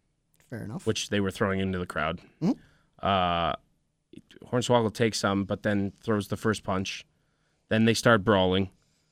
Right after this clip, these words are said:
Speaker 2: Uh, Torito picks up Hornswoggle on his shoulders. Cole says Torito may be stronger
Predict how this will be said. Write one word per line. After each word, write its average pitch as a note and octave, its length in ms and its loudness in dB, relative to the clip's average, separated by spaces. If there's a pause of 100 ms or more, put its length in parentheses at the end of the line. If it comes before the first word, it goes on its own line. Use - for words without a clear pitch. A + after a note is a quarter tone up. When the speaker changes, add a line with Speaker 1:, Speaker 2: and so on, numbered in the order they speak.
(440)
Speaker 2:
Uh, G2 240 2
Torito A2 460 2
picks - 260 0
up A#2 140 2
Hornswoggle G#2+ 760 2
on F#2+ 100 -2
his G2 100 -2
shoulders. G2+ 600 -2 (600)
Cole G#2 260 0
says G2+ 320 0
Torito F#2+ 460 0
may G#2 180 4
be F#2 120 -2
stronger F2 460 -6